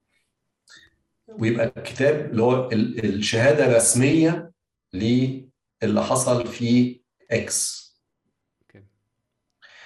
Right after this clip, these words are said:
Speaker 1: أما شكلنا اللي إحنا اللجنة بتاعتنا كان الغرض مختلف تمامًا. قلنا إحنا مش عايزين نطلع كتاب، مش عايزين نطلع تفسير واحد.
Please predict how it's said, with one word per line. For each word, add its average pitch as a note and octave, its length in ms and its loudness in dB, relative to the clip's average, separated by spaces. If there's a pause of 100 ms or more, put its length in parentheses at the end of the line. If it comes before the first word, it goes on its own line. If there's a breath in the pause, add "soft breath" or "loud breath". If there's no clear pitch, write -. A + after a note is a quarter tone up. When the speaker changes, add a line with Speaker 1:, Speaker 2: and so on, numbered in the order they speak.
(360 loud breath)
Speaker 1:
أما B2 440 0 (580)
شكلنا F3 540 0
اللي D#3 100 2
إحنا D#3 220 0
اللجنة C3 360 2
بتاعتنا A#2 760 0 (720)
كان A2+ 200 2
الغرض D#3 680 2 (120)
مختلف C3 480 0
تمامًا. A2 500 -4 (1120)
قلنا A#2 240 0
إحنا C3+ 160 -2
مش B2+ 160 0
عايزين C3 320 2
نطلع B2+ 420 2
كتاب، G2 440 -6 (1600)
مش G#2 180 -2
عايزين B2+ 340 2
نطلع C3 500 2
تفسير A#2+ 460 0
واحد. G#2 380 -2